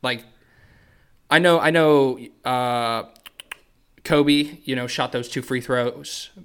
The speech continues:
and, um, on his torn Achilles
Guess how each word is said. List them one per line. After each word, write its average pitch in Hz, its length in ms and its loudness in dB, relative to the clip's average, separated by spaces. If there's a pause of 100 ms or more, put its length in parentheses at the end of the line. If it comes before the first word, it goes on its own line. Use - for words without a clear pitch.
(400)
and, 117 720 -6 (880)
um, 110 460 -6 (1040)
on 123 140 0
his 131 200 -2
torn 131 220 -2
Achilles 131 720 -4